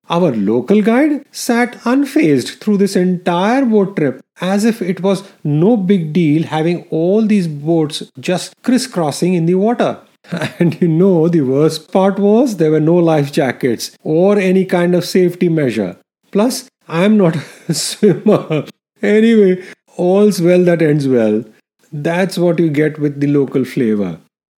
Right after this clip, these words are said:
We did beat the traffic and we had an unique experience along the way. So fellow Mavericks, as you get set and plan your travels for the coming year,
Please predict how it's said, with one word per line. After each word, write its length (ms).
We 140
did 460
beat 260
the 80
traffic 680
and 200
we 160
had 300
an 140
unique 580
experience 640
along 300
the 100
way. 300
So 180
fellow 400
Mavericks, 600
as 240
you 100
get 260
set 500
and 200
plan 300
your 120
travels 500
for 100
the 120
coming 360
year, 360